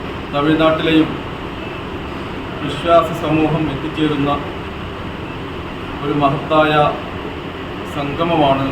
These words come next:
കെട്ടിക്കുളം താജുൽ ഉലമ പത്താം ഉറൂസ്. ആറ് പതിറ്റാണ്ടിലേറെ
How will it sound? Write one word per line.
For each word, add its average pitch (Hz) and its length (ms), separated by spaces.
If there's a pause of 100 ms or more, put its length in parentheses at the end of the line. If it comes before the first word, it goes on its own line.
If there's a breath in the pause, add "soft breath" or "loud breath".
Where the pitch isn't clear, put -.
(1040)
കെട്ടിക്കുളം 143 500 (100)
താജുൽ 135 380
ഉലമ 139 260 (120)
പത്താം 135 420
ഉറൂസ്. 113 320 (2500)
ആറ് 165 200
പതിറ്റാണ്ടിലേറെ 156 720